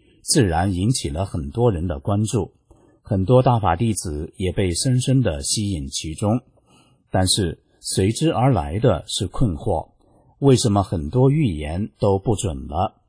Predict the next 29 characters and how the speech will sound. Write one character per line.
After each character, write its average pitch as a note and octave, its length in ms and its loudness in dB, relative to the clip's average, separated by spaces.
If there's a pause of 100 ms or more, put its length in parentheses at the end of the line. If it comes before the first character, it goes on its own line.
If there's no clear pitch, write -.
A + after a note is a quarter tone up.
(500)
如 A2+ 320 4
一 G#2+ 140 2
位 B2 180 6
美 F2 280 -2
国 F#2+ 180 -2
牧 B2+ 240 2
师 C3 480 -2
曾 G#2 300 0
因 C3+ 200 6
准 E2 300 -2
确 D3 240 2
地 F#2 160 0
预 C3 140 0
言 F2 260 -2
了 F#2+ 160 2
川 D3+ 320 -2
普 D#2 220 -4
被 A#2+ 200 2
刺 D3+ 220 -2
的 F#2+ 100 -2
场 E2 300 -8
景 D#2 400 -4
而 F2+ 300 0
声 C3 180 2
名 F#2 240 2
大 G2 220 -2
起， - 420 -8 (420)
可 F#2 160 -2
是 A2 360 -2